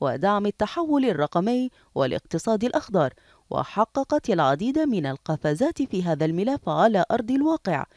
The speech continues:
من خلال وضع برامج لتنويع مصادر الدخل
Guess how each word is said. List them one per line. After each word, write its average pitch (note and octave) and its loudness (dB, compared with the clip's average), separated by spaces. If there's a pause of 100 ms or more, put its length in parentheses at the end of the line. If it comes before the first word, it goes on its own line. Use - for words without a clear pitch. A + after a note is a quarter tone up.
(300)
من - -12
خلال D#3 -2
وضع A3 2
برامج C#4 0
لتنويع G#3+ -2
مصادر E3 -2
الدخل B3 -2